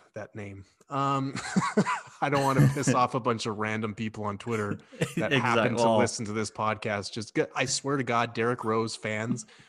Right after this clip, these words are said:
Speaker 1: can, like, sniff his name out.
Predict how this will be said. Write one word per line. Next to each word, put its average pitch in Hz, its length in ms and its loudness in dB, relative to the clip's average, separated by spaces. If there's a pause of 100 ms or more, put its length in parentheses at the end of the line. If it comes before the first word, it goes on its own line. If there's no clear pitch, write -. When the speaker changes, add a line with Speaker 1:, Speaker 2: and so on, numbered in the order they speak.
Speaker 1:
can, 117 200 -4
like, 107 340 -2 (240)
sniff - 680 -2
his 120 220 0
name 107 300 -4
out. 98 400 -10